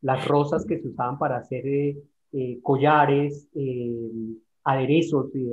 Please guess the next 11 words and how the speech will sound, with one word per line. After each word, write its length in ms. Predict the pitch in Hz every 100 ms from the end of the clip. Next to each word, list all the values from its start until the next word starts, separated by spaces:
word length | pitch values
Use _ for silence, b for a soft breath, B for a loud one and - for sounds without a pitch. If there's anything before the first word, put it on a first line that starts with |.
| 123
aretes, 540 | 127 147 151 135 117 117 127
eh, 200 | 117 - _ _ -
eh, 340 | 127 120 120 120 -
cosas 400 | 151 160 165 180
en 180 | 135
blanco, 400 | 131 156 151 151
por 140 | 165 151
ejemplo, 320 | 139 139 151
para 260 | 156 127 -
primera 380 | 127 127 139
comunión, 720 | 147 135 123 131 147 143 147